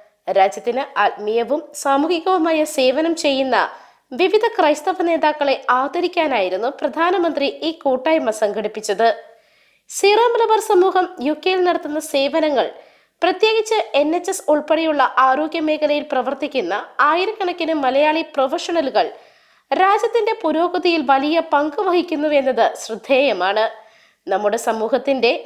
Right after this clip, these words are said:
നിശബ്ദമായെങ്കിലും ശക്തമായ ഈ സംഭാവനകൾ ഈ ചടങ്ങിലൂടെ വീണ്ടും ദേശീയ സമൂഹത്തിൽ ചർച്ചയാകുന്നതിന് ഈ ചടങ്ങ് കാരണമായി. സീറോ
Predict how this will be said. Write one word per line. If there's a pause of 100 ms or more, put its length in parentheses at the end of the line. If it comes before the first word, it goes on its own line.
നിശബ്ദമായെങ്കിലും (140)
ശക്തമായ (120)
ഈ (120)
സംഭാവനകൾ (600)
ഈ (120)
ചടങ്ങിലൂടെ (120)
വീണ്ടും (260)
ദേശീയ (120)
സമൂഹത്തിൽ (120)
ചർച്ചയാകുന്നതിന് (220)
ഈ (120)
ചടങ്ങ് (160)
കാരണമായി. (640)
സീറോ